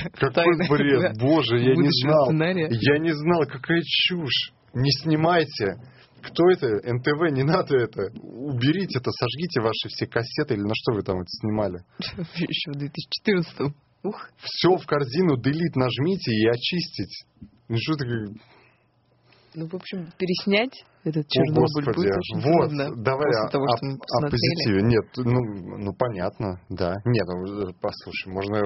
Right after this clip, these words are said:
Speaker 1: можно про любой фильм теперь, э, фантастический и сериал тоже на тему фантастики говорить. Ну, к-, ну, это рядом с «Игрой престолов» вообще не то.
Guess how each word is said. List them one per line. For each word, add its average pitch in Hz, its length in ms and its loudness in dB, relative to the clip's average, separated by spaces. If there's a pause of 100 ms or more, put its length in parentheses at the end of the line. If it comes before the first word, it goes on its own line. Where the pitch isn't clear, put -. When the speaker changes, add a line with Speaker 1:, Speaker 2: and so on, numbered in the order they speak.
Speaker 1:
можно 101 340 -4
про 104 300 0
любой 117 300 2
фильм 131 280 -2
теперь, 104 300 -2
э, 101 280 4 (360)
фантастический 101 1500 -2
и 95 40 -4 (120)
сериал 101 360 2 (340)
тоже 92 220 0 (240)
на 98 140 0
тему 95 220 -8
фантастики 107 500 -4
говорить. 98 240 0
Ну, 107 120 -6 (220)
к-, - 60 -20 (300)
ну, 185 420 4
это 139 220 2
рядом 127 240 2
с - 120 -8
«Игрой 113 200 0
престолов» 92 420 -6
вообще 92 280 -10
не 110 120 -8
то. - 60 -14